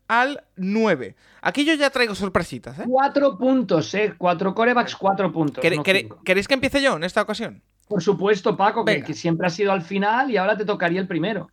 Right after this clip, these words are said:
Speaker 1: Cuatro puntos y, por lo tanto, número doce de mi ranking, Dak Prescott, que el año pasado estaba el seis. Em,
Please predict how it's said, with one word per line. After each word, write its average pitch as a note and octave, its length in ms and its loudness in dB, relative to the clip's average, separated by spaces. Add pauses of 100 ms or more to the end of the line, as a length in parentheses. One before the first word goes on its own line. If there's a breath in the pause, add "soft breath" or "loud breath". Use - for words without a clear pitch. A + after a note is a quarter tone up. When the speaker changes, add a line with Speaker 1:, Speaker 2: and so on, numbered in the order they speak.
Speaker 1:
Cuatro C4+ 340 0
puntos C#4 580 -2
y, F3 80 -4
por F#3 140 -2
lo F#3 140 2
tanto, G#3+ 240 2
número G#3 260 2
doce G3+ 440 0
de G3 100 -2
mi E3 100 -4
ranking, G#3 460 -4
Dak F3+ 220 -2
Prescott, - 580 -2 (520)
que D3+ 100 -6
el D#3 60 0
año F3 100 0
pasado F3+ 180 2
estaba E3 200 0
el D3+ 100 0
seis. - 480 -10 (680 soft breath)
Em, E3 420 0